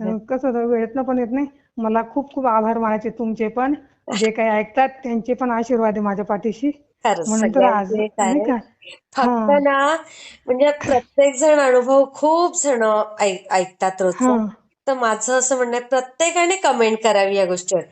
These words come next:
Speaker 1: हो,
Speaker 2: त्या
Speaker 1: हो.
Speaker 2: रूपाने त्यांना पण ते स्वामींचे आशीर्वाद मिळतात, तेवढाच जप होऊन जातो स्वामींचा आणि चांगल्या ठिकाणी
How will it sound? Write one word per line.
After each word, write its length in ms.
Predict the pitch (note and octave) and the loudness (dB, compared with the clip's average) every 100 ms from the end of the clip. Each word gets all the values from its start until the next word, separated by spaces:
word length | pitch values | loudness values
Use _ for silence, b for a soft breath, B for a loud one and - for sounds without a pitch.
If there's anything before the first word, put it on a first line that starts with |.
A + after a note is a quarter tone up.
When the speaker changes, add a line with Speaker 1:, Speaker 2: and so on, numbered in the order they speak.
| B B | B B
Speaker 1:
हो, 200 | C#4+ C#4 | 2 4
Speaker 2:
त्या 120 | B3+ | 4
Speaker 1:
हो. 120 | D4 | 4
Speaker 2:
रूपाने 640 | C#4+ - C#4+ D4 D4 D#4 D#4 | 2 0 0 2 2 2 0
त्यांना 320 | D4+ B3+ C4+ D#4+ | -2 -2 -2 -2
पण 160 | G4 F#4+ | -4 -2
ते 60 | E4 | -2
स्वामींचे 480 | - B3+ A#3+ A#3+ C4 | -2 -2 -4 -2 0
आशीर्वाद 520 | A3 - C4 C4+ C4 | 0 -2 2 2 2
मिळतात, 420 | C4 B3 B3+ B3 B3+ B B B _ - | -2 0 2 2 0 B B B _ 2
तेवढाच 500 | A#3 A#3+ C4 C#4+ - G#3 F3+ | 4 4 2 2 -2 -4 0
जप 320 | A#3+ D4+ D#4+ | 2 2 2
होऊन 240 | D#4+ C4+ A#3+ | 2 2 2
जातो 300 | A#3 A#3 A#3 | 0 2 0
स्वामींचा 680 | B3+ A3+ G#3+ G#3+ - G#3+ G3+ G3 G3 b b b b | 0 0 0 -4 -2 0 0 -4 -10 b b b b
आणि 180 | B3 C4+ | -2 -2
चांगल्या 440 | C#4 C4+ B3 C4+ D4 | 0 0 2 2 2
ठिकाणी 760 | D4+ C#4+ C4+ C4 B3+ B3 C4 | -2 0 2 2 2 2 2